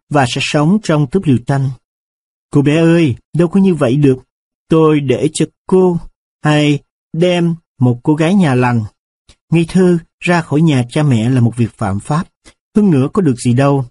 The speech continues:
Sao cô không lấy ai đó muốn cưới cô, và chấm dứt ngay cái vụ này đi? Tôi là một viên chức nhà nước, có thể bị mất việc, còn dám bị ra tòa là khác.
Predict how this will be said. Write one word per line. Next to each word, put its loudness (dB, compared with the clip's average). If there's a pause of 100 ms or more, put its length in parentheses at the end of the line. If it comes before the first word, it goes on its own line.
(300)
Sao -2
cô -2
không 0
lấy 0 (140)
ai 0
đó 0
muốn 2
cưới -2
cô, 2 (340)
và 0
chấm 0
dứt -2
ngay 2
cái -10
vụ 0
này 2
đi? 2 (500)
Tôi 0
là -2
một -6
viên 2
chức -4
nhà 2
nước, 2 (340)
có -2
thể -2
bị 2
mất 0
việc, 0 (500)
còn 2
dám 2
bị 2
ra -2
tòa -2
là -4
khác. -4